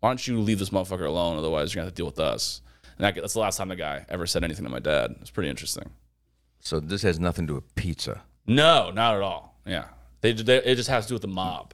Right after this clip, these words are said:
Speaker 2: You know, I
Speaker 1: The
Speaker 2: used to
Speaker 1: fact
Speaker 2: go
Speaker 1: that
Speaker 2: in there, and they were very rude serving their
Speaker 1: Really?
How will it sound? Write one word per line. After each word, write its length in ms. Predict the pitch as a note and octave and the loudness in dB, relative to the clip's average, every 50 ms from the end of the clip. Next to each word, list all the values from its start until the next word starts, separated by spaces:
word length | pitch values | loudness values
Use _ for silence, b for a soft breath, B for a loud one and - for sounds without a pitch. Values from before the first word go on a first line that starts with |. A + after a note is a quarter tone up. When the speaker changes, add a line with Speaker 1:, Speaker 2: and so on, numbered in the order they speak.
| _ | _
Speaker 2:
You 80 | - G#2+ | 2 6
know, 80 | A2 G#2 | 8 8
I 40 | |
Speaker 1:
The 40 | G#2 | 8
Speaker 2:
used 100 | A#2+ A2+ G2+ | 8 6 4
to 20 | |
Speaker 1:
fact 80 | F#2+ G2 | 8 8
Speaker 2:
go 120 | G#2 A2+ | 10 10
Speaker 1:
that 60 | A#2+ | 10
Speaker 2:
in 80 | B2+ A#2 | 10 10
there, 360 | G2 F#2 F#2 F2+ E2+ - - - | 10 10 10 10 8 4 0 -6
and 220 | - D#2 D#2 D#2 D#2+ | -4 -2 0 2 2
they 60 | E2 | 2
were 120 | D#2 D#2 | 2 2
very 280 | C#2+ F2 E2+ E2 D#2+ D#2 | 2 2 2 4 2 2
rude 580 | D2+ D#2+ F2+ G2 G#2 F#2+ E2+ D2+ C#2 B1+ - - - - _ _ _ _ _ _ _ _ - | 0 2 4 4 6 6 4 2 -2 -6 -10 -14 -16 -20 _ _ _ _ _ _ _ _ -6
serving 280 | - F2+ D2 C#2+ D2 C#2+ | -2 -2 0 0 0 -2
their 100 | C#2 C2+ | -2 -2
Speaker 1:
Really? 140 | - - | -2 -2